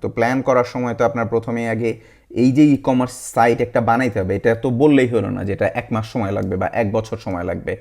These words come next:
আপনার তো একটা বেসিস লাগবে, তাই না? আপনি কিসের ভিত্তিতে বলতেছেন যে এটা ছয় মাস লাগবে কথার কথা? এমনও তো হইতে পারে যে আপনার actually সময় লাগবে আট মাস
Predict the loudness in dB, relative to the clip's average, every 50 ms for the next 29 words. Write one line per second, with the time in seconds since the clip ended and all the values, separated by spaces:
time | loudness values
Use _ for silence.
0 | -12 -20 -20 -10 _ -4 -4 -2 -2 -4 -2 -2 -2 0 0 -2 -2 0 0 2
1 | 2 2 2 0 -4 -4 -6 -8 -10 -10 -10 -10 -8 -6 -4 -4 -4 -4 -6 -6
2 | -8 -6 -6 -4 -2 0 0 0 -2 -6 -6 -6 -4 -2 -2 -2 -2 -2 -2 -2
3 | -2 -2 -4 -8 -8 -8 -8 -8 -8 -8 -6 -6 -6 -6 -6 -10 -16 -20 _ _
4 | _ -6 -2 0 0 0 0 -2 -4 -4 -4 -4 -4 -6 -6 -6 -6 -6 -6 -8
5 | -10 -12 -12 -14 -14 -16 _ -20 -20 _ _ -10 -4 0 2 2 4 2 2 4
6 | 4 4 4 4 4 4 4 4 4 4 4 4 4 4 4 2 0 2 2 2
7 | 0 0 0 -2 -2 -2 -2 -2 -2 -2 0 0 0 0 0 -2 -2 0 0 -2
8 | -2 -2 -8 -12 -12 -12